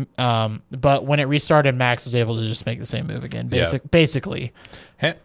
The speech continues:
Speaker 2: Hamilton had, didn't do the same.
Speaker 1: No, he did not.
Speaker 2: Yeah.
Speaker 1: Yeah.
Speaker 2: He, he pretty much stayed where he was at for a good portion of the early race, right?
Speaker 1: Yeah, I don't know if you noticed, the lights went out, like, right away.
Speaker 2: Yeah.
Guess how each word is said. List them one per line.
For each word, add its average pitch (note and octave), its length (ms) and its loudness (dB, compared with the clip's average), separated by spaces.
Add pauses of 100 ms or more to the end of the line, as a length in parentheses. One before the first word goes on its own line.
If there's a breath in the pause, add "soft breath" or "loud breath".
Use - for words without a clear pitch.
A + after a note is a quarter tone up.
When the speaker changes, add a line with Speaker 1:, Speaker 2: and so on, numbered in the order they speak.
Speaker 2:
Hamilton F3 400 -2
had, G#2 280 0 (680)
didn't G#2 340 -2
do G2+ 240 2
the F#2+ 140 0
same. F2+ 560 -4
Speaker 1:
No, A2+ 160 2
he A#2+ 120 2
did A#2+ 120 -4
not. A#2 300 -8
Speaker 2:
Yeah. F2 240 0 (100)
Speaker 1:
Yeah. A#2+ 300 2
Speaker 2:
He, C3 160 2
he B2+ 120 0
pretty E3 200 2
much C#3 160 2
stayed A#2 200 0
where A2 120 2
he G2 60 2
was F2+ 160 0
at G2+ 260 0
for E2+ 320 -6 (100)
a G2 80 -8
good F2 240 -6
portion F#2 320 -4
of F2 120 -10
the E2+ 140 -10
early F2 220 -6
race, E2+ 340 -8
right? - 80 -6
Speaker 1:
Yeah, C3+ 220 2
I D3+ 40 4
don't F3 160 6
know G3+ 60 4
if F#3+ 100 -2
you D3+ 60 2
noticed, C#3 360 4
the C#3+ 80 2
lights B2+ 340 0
went D3 140 4
out, C3+ 160 0
like, A#2 180 -6
right A#2+ 460 0
away. G#2+ 380 -8
Speaker 2:
Yeah. F2+ 200 0